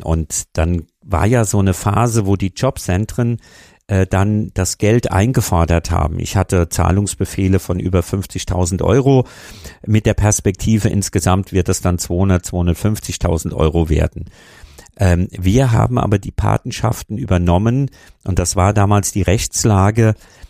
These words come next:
dass es hieß, wenn derjenige, der hierher kommt, aufgrund dieser Patenschaft anerkannt wird als berechtigter Asylbewerber, dann erlischt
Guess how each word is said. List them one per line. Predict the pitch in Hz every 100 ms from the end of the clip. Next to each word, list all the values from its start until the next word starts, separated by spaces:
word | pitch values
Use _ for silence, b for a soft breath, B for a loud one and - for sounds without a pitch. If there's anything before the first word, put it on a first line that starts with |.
| b
dass | 101 98
es | 110
hieß, | - 117 117 107 - -
wenn | 90 95 127 156 -
derjenige, | - 98 107 110 101 123 123 92 80 73
der | - - 90
hierher | 95 120 95 107 151
kommt, | - - 82 80
aufgrund | - - - 123
dieser | 113 104 104
Patenschaft | 98 90 95 - 95 - - -
anerkannt | 123 196 233 - 113 92 -
wird | 92 80 - _ -
als | 92 85 - - b b
berechtigter | 95 101 151 - - - 107 -
Asylbewerber, | 92 85 165 151 120 90 80 85 B B B
dann | 113 143
erlischt | - 123 113 117 - -